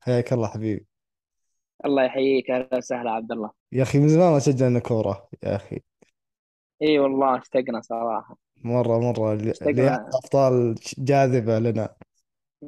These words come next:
Speaker 2: <laughs> إن شاء الله لياليها القادمة تكون أحسن.
Speaker 1: طيب، وش، إيش رأيك بال-، بال-، بالبداية؟
Speaker 2: صراحة يعني بداية ما هي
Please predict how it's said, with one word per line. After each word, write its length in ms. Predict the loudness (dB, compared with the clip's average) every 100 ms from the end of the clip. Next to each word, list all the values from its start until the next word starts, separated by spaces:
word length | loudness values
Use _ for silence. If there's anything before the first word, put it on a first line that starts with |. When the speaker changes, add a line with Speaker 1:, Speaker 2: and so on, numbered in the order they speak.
| -20 _ -18 -16 -18 -20 _ -20 -12
Speaker 2:
<laughs> 1040 | -10 -10 -12 -16 -14 -14 -12 -14 -12 -8
إن 100 | -2
شاء 140 | 2
الله 180 | 4 6
لياليها 460 | 6 4 4 2 -2
القادمة 480 | -4 -2 -2 -6 -10
تكون 220 | -12 -12
أحسن. 320 | -12 -14 -20 -20 _ _ _ _ _ _ _ _ _ -20 -20 _ -20 -2
Speaker 1:
طيب، 360 | 4 6 6
وش، 280 | 2 2 0
إيش 200 | 0 2
رأيك 340 | 4 6 4 2
بال-، 320 | 0 0 -2
بال-، 200 | -2 0
بالبداية؟ 760 | 2 2 2 2 2 0 -4 _ _ _ -20 -20 _ _ _ _ _ _ _ _ _ _ _ _ _ _ _
Speaker 2:
صراحة 520 | 0 0 2 0 2
يعني 300 | 0 0 -2
بداية 760 | -4 0 4 4 2 0 -2 -6 -12
ما 280 | -8 -8 -6
هي 180 | -8